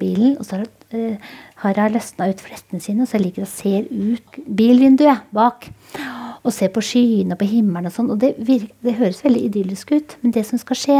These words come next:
det er at faren kjører, og faren skal kjøre ut på landet til et eldre barnlø-, nei, ikke eldre, men et barnløst ektepar, Mister og Missus Kinsella, for der skal hun bo,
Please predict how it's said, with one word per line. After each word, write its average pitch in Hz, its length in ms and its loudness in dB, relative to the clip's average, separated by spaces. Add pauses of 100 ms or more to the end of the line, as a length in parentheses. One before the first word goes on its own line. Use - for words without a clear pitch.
det 220 80 0
er 202 120 0
at - 80 -18
faren 240 360 0
kjører, 233 460 -2 (240)
og 220 160 -4
faren 226 380 2
skal - 180 -8
kjøre 196 480 -2
ut 170 120 -10 (100)
på 190 80 0
landet 240 420 2 (440)
til 277 280 6
et 247 240 0
eldre 196 540 2
barnlø-, 185 500 -2
nei, 170 120 -4
ikke - 200 2
eldre, 190 360 0
men 233 160 6
et 233 200 -10
barnløst 240 760 2
ektepar, - 1080 -2 (300)
Mister 262 480 0
og 220 140 2
Missus 196 380 -6
Kinsella, 170 460 -6 (160)
for 214 200 -2
der 214 280 2
skal 240 300 -2
hun 196 240 0
bo, 185 240 -4